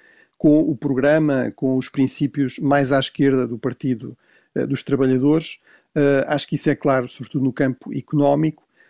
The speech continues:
eh, onde ele deixou muito claro que vê, de facto, o Estado, as empresas públicas como isso, eh, a grande solução. Eh, em termos externos, eh, eu acho que isto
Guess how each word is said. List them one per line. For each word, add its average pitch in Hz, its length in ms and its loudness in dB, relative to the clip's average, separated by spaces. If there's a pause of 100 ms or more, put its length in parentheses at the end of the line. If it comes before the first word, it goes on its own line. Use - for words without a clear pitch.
(120)
eh, 135 120 0
onde 131 260 0
ele 131 180 4
deixou 131 280 0
muito 139 200 0
claro 135 200 0
que - 100 -12
vê, 135 260 2
de - 80 -8
facto, - 260 -4
o - 20 -2
Estado, 135 380 -2
as 123 80 -4
empresas 131 340 -4
públicas 135 400 -4
como 127 340 -6
isso, - 320 -12
eh, - 280 -10
a - 20 -8
grande 147 280 2
solução. 147 640 -2 (580)
Eh, 180 240 2 (180)
em 240 140 4
termos 247 300 2
externos, 131 800 0
eh, 170 160 -2
eu 180 160 2
acho 180 180 -2
que - 80 0
isto - 140 -6